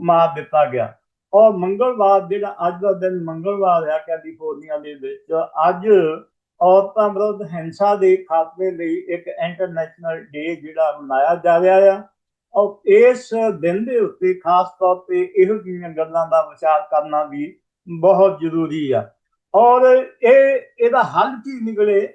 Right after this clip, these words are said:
ਇਹਦੇ ਬਾਰੇ ਵੀ ਆਪਾਂ ਗੱਲਬਾਤ ਕਰਾਂਗੇ। ਲੇਕਿਨ ਆਓ ਸਭ ਤੋਂ ਪਹਿਲਾਂ ਆਪਾਂ ਗੱਲ ਕਰਦੇ ਹਾਂ ਪੰਜਾਬ ਅਸੈਂਬਲੀ ਦਾ ਸੈਸ਼ਨ ਜਿਹੜਾ ਉਹ ਅਨੰਦਪੁਰ ਸਾਹਿਬ ਬੁਲਾਇਆ ਗਿਆ ਸੀ।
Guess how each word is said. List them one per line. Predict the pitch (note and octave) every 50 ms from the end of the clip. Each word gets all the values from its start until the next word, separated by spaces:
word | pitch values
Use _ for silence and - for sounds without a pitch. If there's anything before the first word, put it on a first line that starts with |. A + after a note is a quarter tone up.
| -
ਇਹਦੇ | G3+ A#3+ C4 C4 A#3+
ਬਾਰੇ | G#3 F#3+ G3 G3 F#3 F#3 F#3
ਵੀ | F3+ F3 F#3
ਆਪਾਂ | F3+ F3 E3+ - - F3 E3+
ਗੱਲਬਾਤ | D3+ C#3+ C#3+ C#3+ D3 - E3+ F3 F3 - -
ਕਰਾਂਗੇ। | D#3+ F#3 G#3 G#3+ G3 F3 C#3 B2+ - - A#2 F#2+ E2+ D#2 - _ _ _ _ _ _ _ _ _ _ _ _ _ _ _ _ _ _ _ _ _ _ - - E3+
ਲੇਕਿਨ | F#3 G#3 G#3 A#3 A#3 A3+
ਆਓ | G#3 G#3 G#3+ A#3 A#3+ A3+
ਸਭ | A3+ - G#3 A3
ਤੋਂ | G#3 - A3+ G#3+
ਪਹਿਲਾਂ | G3+ G#3+ G#3 G#3 G#3 G#3 G#3 G3+ G3+ G3+ - G3+ G#3
ਆਪਾਂ | - - - G3 F#3+ F#3 F3+ F3+ F3+ F3+ - _ _ _ _ _ _ _ - C#3
ਗੱਲ | D#3 F3 G3 G3+ -
ਕਰਦੇ | G3+ F#3+ F#3+ F3+ G3 G3 F#3
ਹਾਂ | F#3 F3+ E3+ E3 E3+ - _ _ _ _ _ _ _ _ _ _ _
ਪੰਜਾਬ | - F#3 F3+ E3 E3 E3 E3+ F3+ F#3 F#3+ F#3+ F#3 - - F#3
ਅਸੈਂਬਲੀ | - - - D#3+ E3 F3 F#3 F3+ G#3 G#3
ਦਾ | G3 G3 G3 F#3
ਸੈਸ਼ਨ | F#3+ - E3 D#3 D3+ G3+ - G3+ G3+ G3 F#3
ਜਿਹੜਾ | E3 E3+ F3+ F3 E3+ D3+ C#3+ C3+ C3 C3+ - - _ _ _ - - _ _ _ _ _ _ _ _ _ _ _ _ _ _ -
ਉਹ | G3+ G3 G3 F#3+ F#3
ਅਨੰਦਪੁਰ | F#3 F3 F3 G3 G3 F#3+ A3 A3 G#3
ਸਾਹਿਬ | - - F#3+ G3 F#3+ F#3 F3+
ਬੁਲਾਇਆ | F3+ F3 D#3 D#3 E3+ F#3 G3+
ਗਿਆ | F#3+ F3 F3 F#3 F3+ E3+
ਸੀ। | - - E3 D3+ D3 C#3+ -